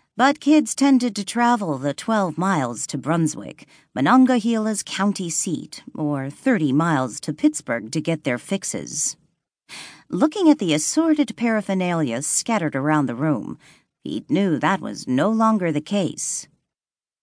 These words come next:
"Who called this in?" Nate changed a setting on the camera. "I'm not sure. It came through E O C." Pete made a note to check with the Emergency Operations Center.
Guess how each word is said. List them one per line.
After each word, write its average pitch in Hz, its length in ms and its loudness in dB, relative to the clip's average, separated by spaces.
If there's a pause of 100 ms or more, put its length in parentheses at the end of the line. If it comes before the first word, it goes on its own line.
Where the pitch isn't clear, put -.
(160)
"Who 107 140 -6
called 170 320 2
this 156 220 2
in?" 147 380 0 (840)
Nate 311 240 4
changed 285 460 6
a 226 60 -2
setting 180 420 0
on 151 160 4
the 139 80 2
camera. 151 540 -2 (600)
"I'm - 160 -12
not 98 220 -6
sure. 160 400 2 (300)
It - 260 -12
came 151 300 0
through 165 260 0
E 175 200 4
O 170 100 4
C." 120 480 0 (1300)
Pete 277 180 2
made 247 200 6
a 208 60 6
note 240 280 6
to 156 100 -2
check 214 320 -2
with 160 140 -2
the 151 120 4
Emergency 160 640 2
Operations 151 680 -2
Center. 117 480 -8